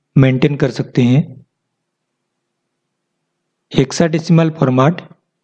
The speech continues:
एचएसएल format और एचएसएलए format। यहाँ पर भी ए का मतलब alpha channel।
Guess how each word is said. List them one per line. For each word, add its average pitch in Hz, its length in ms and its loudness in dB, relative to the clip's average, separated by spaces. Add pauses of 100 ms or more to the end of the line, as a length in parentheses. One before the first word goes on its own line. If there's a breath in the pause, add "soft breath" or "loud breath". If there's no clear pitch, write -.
(1600)
एचएसएल 156 1000 0
format 143 540 -2 (840)
और 143 300 0
एचएसएलए 165 1400 0
format। 123 460 -4 (240)
यहाँ 147 160 4
पर 151 200 2
भी 208 420 -2 (320)
ए 147 120 4
का 147 180 0
मतलब 156 640 -4 (2750)
alpha 143 260 0
channel। 120 400 -6